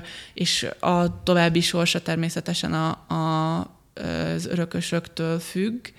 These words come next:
És, ö, és amennyiben majd lehetőség nyílik rá, szeretném ezt a, ezt a, a weboldalt is létrehozni. Tehát erre vonatkozóan vannak, ö, már, már nagyon sok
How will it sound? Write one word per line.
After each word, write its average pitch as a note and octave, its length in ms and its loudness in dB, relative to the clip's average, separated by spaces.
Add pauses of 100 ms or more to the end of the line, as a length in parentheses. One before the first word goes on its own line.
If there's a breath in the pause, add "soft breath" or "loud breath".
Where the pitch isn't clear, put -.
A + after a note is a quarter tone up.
(760 loud breath)
És, F3+ 540 8
ö, F3+ 440 8 (1400)
és A#3 180 10
amennyiben F#3+ 520 6
majd E3+ 200 6
lehetőség E3+ 640 4
nyílik F3 320 4
rá, E3+ 120 0
szeretném E3+ 800 2 (100)
ezt - 360 -2
a, E3 260 4
ezt F3 220 0
a, E3+ 360 4
a E3 340 0
weboldalt E3+ 640 2
is E3+ 160 -2
létrehozni. G#3+ 800 4 (320 loud breath)
Tehát G3 160 -2
erre B3 220 8
vonatkozóan G3 840 4
vannak, F3+ 580 4
ö, E3+ 440 4 (360)
már, E3+ 300 2
már F3+ 200 6
nagyon F#3+ 240 8
sok F#3 180 0